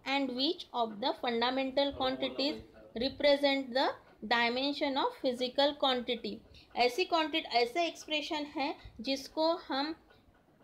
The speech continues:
कैसे और किस तरीके से फंडामेंटल क्वांटिटीज को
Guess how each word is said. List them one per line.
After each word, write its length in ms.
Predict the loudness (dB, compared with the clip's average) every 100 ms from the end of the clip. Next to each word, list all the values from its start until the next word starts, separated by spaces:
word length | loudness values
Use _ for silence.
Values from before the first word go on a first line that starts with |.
| _ _
कैसे 440 | 2 2 2 0 0
और 240 | 2 0
किस 300 | 0 -2 -2
तरीके 420 | 2 0 2 2 2
से 240 | 2 0
फंडामेंटल 680 | 0 -4 0 0 0 2 0
क्वांटिटीज 640 | 0 -4 -4 -8 -8 -10 -10
को 280 | -4 -4